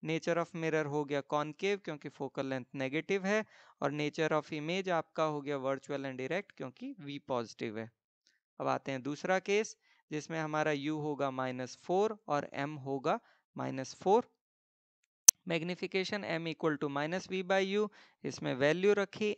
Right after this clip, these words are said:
M और U की तो हमारा V निकलता है माइनस सिक्सटीन सेंटीमीटर। मिरर फॉर्मूला को यूज़ करते हैं, F equal to U V upon U plus V, वैल्यूज पुट करते हैं तो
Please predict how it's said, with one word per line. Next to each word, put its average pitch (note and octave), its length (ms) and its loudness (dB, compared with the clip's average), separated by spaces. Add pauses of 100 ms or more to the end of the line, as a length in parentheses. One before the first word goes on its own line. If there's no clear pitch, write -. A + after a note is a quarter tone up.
(140)
M E3+ 160 -6
और D3 280 2
U D3 340 2
की G#3 220 -2 (300)
तो D#3+ 80 0
हमारा D#3 400 2
V D#3+ 160 -2
निकलता D3+ 420 -2
है C#3+ 60 4
माइनस C#3 340 -2
सिक्सटीन F#3 440 -4
सेंटीमीटर। G3+ 800 -2 (360)
मिरर D#3+ 280 6
फॉर्मूला E3 500 4
को D#3 160 0
यूज़ D#3 320 0
करते F3 360 2 (120)
हैं, F3+ 320 2
F - 160 -6
equal D3 280 0
to D3+ 140 0
U C#3+ 180 0
V D3+ 180 2
upon C3 300 0
U C3+ 240 0
plus C3+ 300 0
V, F3+ 220 -2
वैल्यूज C#3 400 2
पुट - 220 -4
करते D#3 360 0
हैं D3+ 240 0 (360)
तो D3+ 60 2